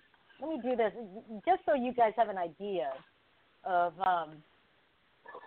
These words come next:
um, of what her logo would look like on the back. I have a photo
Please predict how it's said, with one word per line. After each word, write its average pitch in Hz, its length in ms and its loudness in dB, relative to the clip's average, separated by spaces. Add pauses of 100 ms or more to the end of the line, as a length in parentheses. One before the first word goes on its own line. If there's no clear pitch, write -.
(720)
um, 156 460 2 (2250)
of 190 160 0
what 220 280 4 (560)
her 226 120 2
logo 254 360 4
would 180 160 -2
look 190 200 -6
like 190 180 2
on 175 140 -2
the 170 80 -2
back. 180 380 4 (120)
I 240 240 4
have 170 420 2 (800)
a 180 60 -2 (160)
photo 175 560 2